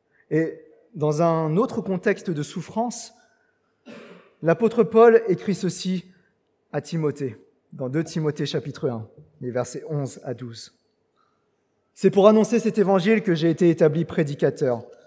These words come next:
apôtre et enseignant. C'est aussi la raison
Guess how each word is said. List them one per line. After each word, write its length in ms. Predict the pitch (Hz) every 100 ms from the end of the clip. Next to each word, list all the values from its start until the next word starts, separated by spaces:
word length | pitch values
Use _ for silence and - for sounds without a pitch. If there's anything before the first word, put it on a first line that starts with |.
| _ _ -
apôtre 600 | 160 151 165 135 - - -
et 140 | 151
enseignant. 640 | 151 - 165 143 123 107 - _ _ _ _ _ _ _ _ _ _
C'est 200 | 175 160
aussi 200 | 226 262
la 120 | 226
raison 400 | 202 185 226 233